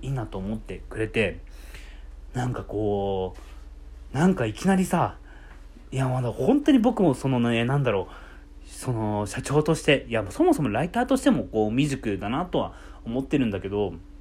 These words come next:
いろんな方のね、力を借りながらこう、ここまで来ているんだけど、やっぱこう参画していただけるのはとてもありがたいことだなと思って、ちょっとね、なんか全然予定はなかったんだけど、なんかふと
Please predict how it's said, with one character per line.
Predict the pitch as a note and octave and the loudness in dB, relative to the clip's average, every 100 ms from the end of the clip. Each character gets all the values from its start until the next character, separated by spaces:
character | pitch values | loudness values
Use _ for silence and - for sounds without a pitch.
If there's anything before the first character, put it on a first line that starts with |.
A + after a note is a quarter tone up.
| - - - - - - - - - - | -20 -20 -20 -20 -20 -20 -20 -20 -14 0
い | |
ろ | B2 | 2
ん | A#2+ | 2
な | |
方 | A#2+ D3 | 2 4
の | C#3 | 4
ね、 | G#2+ | 2
力 | - C#3 B2+ | 0 0 2
を | A2 | 2
借 | - C#3 | 0 0
り | |
な | E3 | 0
が | F#3 | 2
ら | F#3 | 0
こ | F#3 | 0
う、 | E3 | -2
こ | F3 | 2
こ | |
ま | E3+ | 2
で | A2 | 2
来 | - | 2
て | B2+ - - - - - | 2 2 -8 -20 -20 -6
い | A#2+ | 4
る | C3+ C3 C3 C3 | 6 8 6 4
ん | A2 G2+ | 0 0
だ | F#2+ | -2
け | F2 | -2
ど、 | G2 G2 F2+ - - - - | 0 0 -2 -8 -18 -20 -6
や | - G#3+ | 2 4
っ | |
ぱ | F3 | 2
こ | - C3 | -2 -2
う | |
参 | - D#3+ | 2 0
画 | E3+ G3 | 0 -2
し | - | 0
て | G3 | -2
い | - | 0
た | |
だ | F3+ F3+ | -2 -2
け | G3 | 0
る | |
の | F3+ | 2
は | A2+ | 0
と | - - | -2 0
て | D#3+ | 4
も | F#3 E3 - - - | 4 2 -8 -18 -4
あ | C3 | 0
り | C#3+ | 2
が | |
た | F#3 | 2
い | E3 | 2
こ | |
と | - | 2
だ | A2+ | 2
な | G#2+ | 0
と | F#2+ | -2
思 | F#2+ | -8
っ | F#2 | -10
て、 | - G2+ - - - - | -6 -6 -6 -12 -20 -6
ち | C#4+ | -6
ょ | |
っ | - | 0
と | A#2+ F#2 | 0 0
ね、 | F#2 D#2+ - - - - | -6 -10 -14 -20 -18 0
な | D#3+ | 2
ん | F3+ | 4
か | A#2+ | 2
全 | C#3 F#3+ | 0 2
然 | A#3+ | 4
予 | A3 A3 | 4 4
定 | A3+ | 4
は | G#3 | 2
な | G#3 | 0
か | F#3 | -2
っ | |
た | - | -4
ん | F2+ | -8
だ | |
け | F2 | -8
ど、 | F#2 E2+ - - - - - | -8 -10 -12 -18 -20 -20 -2
な | G#3 | 0
ん | A3 | 0
か | G2 - | -4 -8
ふ | - | 0
と | - - | 4 4